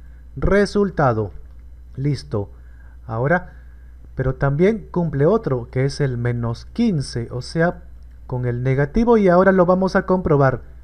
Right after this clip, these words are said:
Quince por quince, doscientos veinticinco, menos por menos, más. Pero el más no hace falta colocar, ¿verdad? Se sobreentiende que está ahí.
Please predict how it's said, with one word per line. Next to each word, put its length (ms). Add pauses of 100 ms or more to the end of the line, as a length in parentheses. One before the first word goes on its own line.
(200)
Quince 380
por 180
quince, 440
doscientos 600
veinticinco, 960
menos 680
por 240
menos, 640
más. 460 (840)
Pero 220
el 100
más 300
no 140
hace 200
falta 340
colocar, 520
¿verdad? 300
Se 160
sobreentiende 600
que 100
está 220
ahí. 200